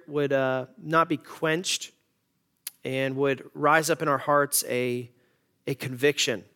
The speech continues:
I pray, Lord, that there would be more of us who would be courageous enough to redirect, to avoid, to go to the person being spoken about, and to stop the spread of gossip. And then, Lord, I pray you'd help us to see the deeper issues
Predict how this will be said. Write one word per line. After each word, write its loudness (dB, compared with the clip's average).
I 4
pray, 4
Lord, 4
that -18
there 4
would 2
be 2
more 4
of 2
us 4
who -6
would -6
be -4
courageous 0
enough -2
to -2
redirect, 2
to -4
avoid, 2
to -8
go 2
to 2
the 2
person -2
being -4
spoken -4
about, -2
and -12
to -8
stop 0
the -8
spread -2
of -8
gossip. -6
And -8
then, -2
Lord, 2
I 2
pray -2
you'd -2
help -2
us 2
to -4
see 2
the -4
deeper -4
issues -6